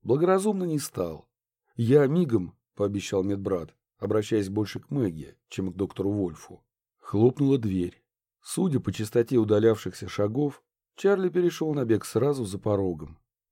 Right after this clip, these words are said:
«Умеют же некоторые очаровывать женщин», подметил Константин, выуживая из стола папку. Впрочем, таким, как Стивенсон, и стараться не надо.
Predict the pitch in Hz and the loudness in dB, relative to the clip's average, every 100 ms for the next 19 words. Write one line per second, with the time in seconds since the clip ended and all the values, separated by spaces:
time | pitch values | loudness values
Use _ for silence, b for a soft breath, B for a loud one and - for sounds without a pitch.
0 | _ _ - 113 104 101 127 156 156 117 | _ _ -2 0 2 0 0 -2 -4 0
1 | 143 143 117 104 101 101 101 104 - 120 | 2 4 2 0 0 0 0 -4 0 2
2 | 113 95 90 92 92 113 85 76 71 69 | 4 2 -2 -4 -2 0 -2 -8 -16 -20
3 | _ _ _ _ _ - 110 104 101 104 | _ _ _ _ _ -6 -2 -2 -2 -4
4 | - 98 - 101 95 143 147 151 _ 110 | -4 -4 -2 -2 0 -2 -2 -6 _ 0
5 | 120 165 113 107 107 - 110 - 113 139 | 2 4 4 2 2 -2 -6 -2 0 0
6 | 143 101 85 - 87 - _ _ _ _ | 0 -2 -2 -8 -18 -18 _ _ _ _
7 | _ 117 156 196 - 175 156 143 143 165 | _ 4 6 6 2 -2 2 0 0 0
8 | 139 117 - - 160 151 101 - 85 76 | 4 2 0 -6 -2 -2 -4 -6 -14 -16
9 | _ _ - 101 - 101 104 107 - 95 | _ _ -8 -6 0 2 2 0 -4 -4
10 | 90 87 73 65 | -4 -6 -10 -14